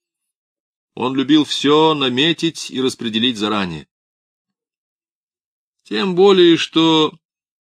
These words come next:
дела вроде сегодняшнего, хотя, казалось бы, его и делом-то не назовёшь, так, поучить пару сопляков,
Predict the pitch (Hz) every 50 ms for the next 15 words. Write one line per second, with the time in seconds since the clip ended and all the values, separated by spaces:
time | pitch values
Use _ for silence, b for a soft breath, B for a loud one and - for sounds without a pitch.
0 | _ _ - 101 98 123 147 147 151 175 185 180 156 135 139 165 165 156 139 143
1 | 131 - - 131 139 139 165 214 214 165 117 101 92 87 - - - 90 87 82
2 | 85 85 - _ _ _ _ _ _ _ _ _ _ _ _ _ _ _ 92 85
3 | 101 95 - 104 95 110 110 107 104 95 101 107 104 110 107 113 110 113 110 101
4 | 92 101 117 127 143 160 170 175 160 - 185 180 180 175 175 160 151 147 139 127
5 | 120 107 - - - - _ _ _ _ _ _ _ _ _ _ _ _ _ _
6 | _ _ _ - - 76 123 - - - - - - - 107 117 117 - - 139
7 | 139 110 - - - 110 107 101 95 90 - - 95 80 95 92 87 - 120 127
8 | 139 120 - - - -